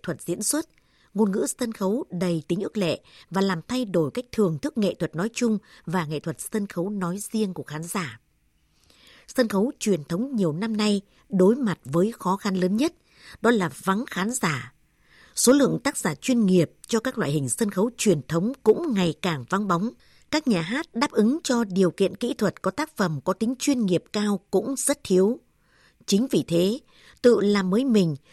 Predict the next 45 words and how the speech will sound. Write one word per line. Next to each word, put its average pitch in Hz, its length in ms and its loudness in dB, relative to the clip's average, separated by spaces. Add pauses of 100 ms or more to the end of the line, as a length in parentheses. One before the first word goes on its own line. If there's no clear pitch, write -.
(120)
chính 262 220 2
là 311 100 -2
nhu 233 220 2
cầu 175 260 -2
nội 160 320 2
tại 170 280 -6 (120)
của 196 160 4
những 190 200 -2
người 220 100 2
làm 160 280 -4
nghệ 156 220 0
thuật, 160 200 -2 (580)
của 190 160 2
các 277 160 -2
nhà 220 160 0
hát 254 380 -4 (240)
để 202 240 2
tìm 196 180 2
hướng 214 280 0
đi 262 180 2
thu 262 180 2
hút 302 160 0
người 214 180 2
xem 233 360 -2
và 160 340 -2
đầu 165 340 0
tư 226 260 2
cho 202 180 0
các 247 200 -8
tác 302 160 -4
phẩm 156 320 -2
đáp 220 200 -4
ứng 226 240 -4
nhu 254 120 4
cầu, 170 340 0 (220)
giá 180 320 -2
trị 180 280 -2
thẩm 139 220 -4
mỹ 175 260 -4
của 147 120 -4
công 202 220 -4
chúng 233 280 -4
ngày 151 220 -4
hôm 196 160 -2
nay. 170 260 -2